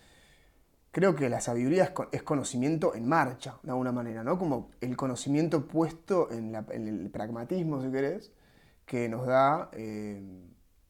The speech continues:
al menos nos afina un poco nuestra propia, nuestro, nuestros propios lentes con los que miramos la realidad. Uno lee un libro y va y, y trata de como de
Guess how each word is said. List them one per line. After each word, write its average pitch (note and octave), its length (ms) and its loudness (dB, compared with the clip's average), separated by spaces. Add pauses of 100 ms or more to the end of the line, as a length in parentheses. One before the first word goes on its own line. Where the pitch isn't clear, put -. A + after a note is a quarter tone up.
al B2 180 -4
menos D#3+ 260 2 (100)
nos C#3+ 220 -2
afina G3+ 380 0
un D3+ 120 0
poco F3+ 240 0
nuestra B2 300 -4
propia, B2 640 0 (560)
nuestro, - 300 -8
nuestros B2+ 340 -6
propios D#3+ 320 0
lentes E3 420 2
con B2 120 -4
los A#2+ 100 -6
que C3 80 -6
miramos B2+ 260 0
la B2 80 2
realidad. A#2+ 300 0 (340)
Uno E3 260 4
lee D3+ 220 6
un D#3 160 6
libro D#3+ 560 2 (400)
y B2 140 -2
va D3+ 320 8
y, C3 240 0
y A#2+ 140 -4
trata D3+ 320 2
de C3+ 120 2
como A#2+ 240 -2
de A2+ 340 -6